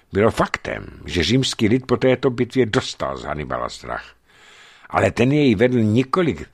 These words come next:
k defétismu a poraženecké náladě, nýbrž k zarputilému vzteku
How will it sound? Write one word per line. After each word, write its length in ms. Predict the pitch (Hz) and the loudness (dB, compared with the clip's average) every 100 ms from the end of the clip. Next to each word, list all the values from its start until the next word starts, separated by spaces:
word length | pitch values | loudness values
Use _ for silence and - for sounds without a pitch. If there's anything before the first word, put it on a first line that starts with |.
| _ _ _ _ | _ _ _ _
k 140 | - 87 | -6 0
defétismu 1080 | 98 - 92 92 82 98 76 85 87 90 | 0 0 2 2 0 -4 -4 -6 -6 -6
a 60 | 101 | -10
poraženecké 760 | - 101 92 98 101 - 104 95 | -2 0 0 0 -2 -4 -4 -2
náladě, 640 | 92 90 92 87 92 113 _ - - - 101 | -2 -2 -2 0 -2 -2 _ -20 -20 -12 -2
nýbrž 500 | 120 139 151 - - _ _ | 0 2 0 -2 -8 _ _
k 120 | 90 | -8
zarputilému 1200 | 80 - 151 196 180 - 185 - 190 196 190 180 123 | -2 2 2 0 -4 -10 -10 -2 0 2 0 -2 -2
vzteku 720 | - - 113 98 139 151 | -2 -2 -4 -2 -2 -2